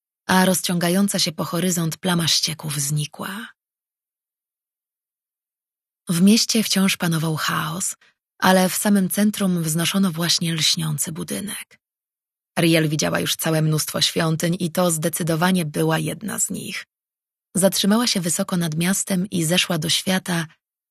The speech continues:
by zastanowić się nad kolejnym ruchem.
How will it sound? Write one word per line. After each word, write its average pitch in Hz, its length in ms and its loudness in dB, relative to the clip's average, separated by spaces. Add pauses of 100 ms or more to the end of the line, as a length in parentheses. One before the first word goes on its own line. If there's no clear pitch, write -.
(100)
by 185 260 4
zastanowić 185 640 0
się - 120 0
nad 170 220 -2
kolejnym 165 480 -4
ruchem. 202 500 -8